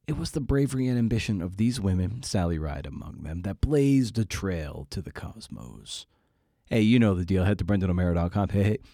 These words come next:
for show notes and to sign up for the monthly Rage Against the Algorithm newsletter. There,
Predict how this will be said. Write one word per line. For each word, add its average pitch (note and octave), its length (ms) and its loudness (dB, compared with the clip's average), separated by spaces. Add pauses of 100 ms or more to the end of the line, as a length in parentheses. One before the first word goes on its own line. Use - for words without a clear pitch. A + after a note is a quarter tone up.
(160)
for G#2+ 120 -4
show B2 220 2
notes A#2+ 300 2
and C3+ 100 2
to A2+ 80 -10
sign A2 300 0
up G2 80 -4
for A2+ 100 -2
the G2 80 0
monthly F#2+ 600 2 (440)
Rage E2+ 420 -2
Against E2 280 -4
the F2+ 100 -2
Algorithm D#2 420 -4
newsletter. G#2+ 520 0 (280)
There, D3 500 4